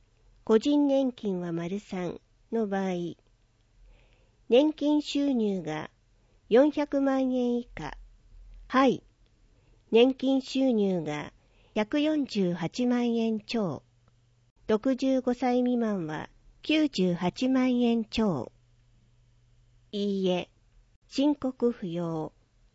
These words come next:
年金収入が百四十八万円超。六十五歳未満は九十八万円超。はい。追加したい控除がある。いいえ。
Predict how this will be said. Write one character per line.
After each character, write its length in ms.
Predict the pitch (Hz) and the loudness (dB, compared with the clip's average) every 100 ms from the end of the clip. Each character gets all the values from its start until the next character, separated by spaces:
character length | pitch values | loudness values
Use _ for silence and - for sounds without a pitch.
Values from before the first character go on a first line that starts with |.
| _ _ _ _ _ _ _ _ _ _ _ _ | _ _ _ _ _ _ _ _ _ _ _ _
年 240 | 233 277 294 | 4 6 4
金 300 | - 294 285 | 0 0 0
収 320 | - 285 285 | -2 -2 0
入 320 | 247 208 185 | -2 -2 -4
が 320 | 156 147 - - - | -6 -8 -10 -16 -6
百 260 | 214 214 294 | -4 0 0
四 260 | 311 294 | 0 -2
十 280 | - 196 175 | -2 -2 0
八 320 | 170 - 247 | -2 -4 -2
万 280 | 247 240 233 | 0 0 0
円 280 | 226 226 214 | 0 -2 -4
超。 420 | - 220 151 - _ _ _ _ _ _ _ _ | -4 -4 -4 -8 _ _ _ _ _ _ _ _
六 260 | 214 208 262 | -2 0 0
十 240 | 262 262 | 2 2
五 100 | 247 | 2
歳 280 | 240 254 254 | 0 0 0
未 180 | 247 240 | 0 0
満 320 | 214 196 165 | 0 -4 -4
は 240 | 151 151 - _ _ _ | -6 -8 -12 _ _ _
九 280 | - 311 302 | -2 0 0
十 260 | - 185 175 | 0 0 0
八 320 | 180 - 254 | -2 0 0
万 340 | 262 254 240 | 2 2 2
円 220 | 240 233 | 2 0
超。 480 | 220 - 214 147 - - _ _ _ _ _ _ _ _ _ | -2 -2 0 0 -6 -14 _ _ _ _ _ _ _ _ _
は 160 | 262 262 | 0 0
い。 140 | - _ _ _ _ _ - | -2 _ _ _ _ _ 0
追 200 | 285 294 | 2 2
加 180 | 262 277 | 0 -2
し 140 | - | -2
た 140 | 269 | -2
い 100 | 233 - | -2 -2
控 200 | 285 285 | 2 2
除 140 | 226 | 0
が 220 | 185 165 175 | -4 -6 -6
あ 60 | |
る。 180 | 170 - _ _ _ _ _ - _ - | -8 -12 _ _ _ _ _ -20 _ -8
い 260 | 226 220 | -4 -2
い 40 | 202 | -2
え。 200 | 170 | -4